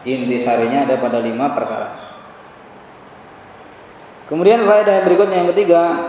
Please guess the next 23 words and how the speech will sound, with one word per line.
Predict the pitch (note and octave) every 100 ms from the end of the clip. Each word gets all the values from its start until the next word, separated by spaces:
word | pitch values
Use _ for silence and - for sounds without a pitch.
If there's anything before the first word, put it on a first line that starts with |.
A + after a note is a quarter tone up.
| - - - -
hadis | D3 D3+
ini | F3+ F3+
mengandung | E3 E3 E3+ D#3+ D#3+
motivasi | E3 E3 F#3 F3+ F3+
atau | E3 D#3
dorongan | D3 C#3 C#3 E3 G#3+ - - - - - - -
untuk | F3+ F#3 F3+ F3+ E3
menerapkan | D#3 D3+ D3+ E3 - D3+
nasihat | D3 C#3+ D#3 D3+ D3 - - - A#2+
dalam | C3 C3 B2+
kelima | B2+ C3+ D3+ D3+ C3+
perkara | B2+ B2+ A#2
tadi. | A2 G#2+ G#2+ - - - - - - - - - - - - - - - G#2 - - D2 - - - A1+ - A2+ - - - - - B2
Artinya | C3 F#3 G#3+ A3
lima | G3 F#3+ F3+
perkara | E3+ E3+ E3+ E3+
ini | E3+
adalah | F#3 E3 E3
perkara-perkara | D3+ D3 D#3 D3+ C#3 C#3+ D3+
yang | C3+ C3
paling | C3 C3+ D3+
pokok, | E3 E3 F3+ - -
paling | C3 C3+